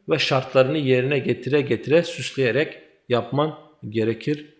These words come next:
demişler ki bu da önemli bir noktadır ki bunu yapmak önemlidir. Kederli bir şekilde, hüzünlü bir şekilde Allah'ın kitabını okumak gerekiyor. Başka bir nokta ise secde ayetleri geldiği zaman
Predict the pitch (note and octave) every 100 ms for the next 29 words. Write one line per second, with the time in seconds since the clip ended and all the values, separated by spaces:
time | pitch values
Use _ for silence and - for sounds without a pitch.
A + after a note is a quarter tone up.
0 | _ B2 A#2+ C#3+ - F3+ F3+ D#3 A#2+ D3+
1 | C#3+ D#3 - B2+ B2+ C3+ D3+ C#3+ C3+ A#2+
2 | - C#3+ E3 F3 - B2+ B2 B2 - -
3 | B2+ C#3 D#3+ - - B2 B2 C3+ E3+ -
4 | - _ _ - - B2+ B2 B2 A2+ F#2+
5 | - - _ - B2+ C3 C3 D3 A#2+ A#2
6 | - G#2+ G2 F#2+ F#2+ C3+ A#2+ C3 C#3 C#3
7 | A#2 A2 A#2 A2+ D3 B2+ A2+ A#2+ B2+ -
8 | A2+ G#2+ C3+ G#2+ A2 A2+ - G#2 G2 -
9 | - - - - C3+ F3 C4+ B3 A#3 A3
10 | F#3 C4+ B3 - D#3+ E3+ - - - -
11 | - F3 F3+ G#3 A3+ F#3+ F#3 G3 F#3+ F#3+
12 | F3+ F3 G#3 F3+ D#3 D3 F3+